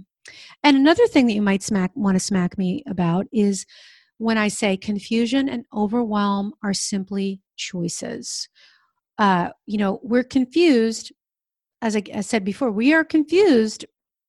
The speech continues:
because we think there's a right or wrong decision, and this is not true. And we may get overwhelmed because we didn't decide.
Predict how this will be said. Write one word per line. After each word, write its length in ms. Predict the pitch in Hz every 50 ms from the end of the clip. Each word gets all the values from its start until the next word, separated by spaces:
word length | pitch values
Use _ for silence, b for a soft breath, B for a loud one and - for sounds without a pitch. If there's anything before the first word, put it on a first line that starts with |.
| _ -
because 300 | 240 247 240 240 240 208
we 80 | 214 208
think 180 | - 220 208
there's 160 | - 196 190 190
a 80 | 190
right 220 | 180 185 185 185 190
or 100 | 190 175
wrong 220 | 170 175 175 175
decision, 480 | 175 - - 277 277 208 190 - 277 -
and 80 | 202 180
this 140 | 180 -
is 120 | 214 190 185
not 220 | 185 180 - -
true. 420 | - - 285 285 240 175 - 277 - _ B B B B B B B B B B B -
And 180 | 247 240 240 226
we 100 | 226 226
may 380 | 226 226 233 240 254 247 240 _ -
get 180 | 240 233 -
overwhelmed 880 | - 226 214 208 214 202 202 254 285 302 269 220 208 208 208 214 220 - _ _ _ _ _ _ _ _ _ _ - 220 214
because 580 | 233 220 - 202 226 214 208 208 208 196 - - - _ _ _ -
we 200 | 214 220 226 226
didn't 200 | 226 226 220 208
decide. 580 | 202 196 - - 294 302 247 175 - - -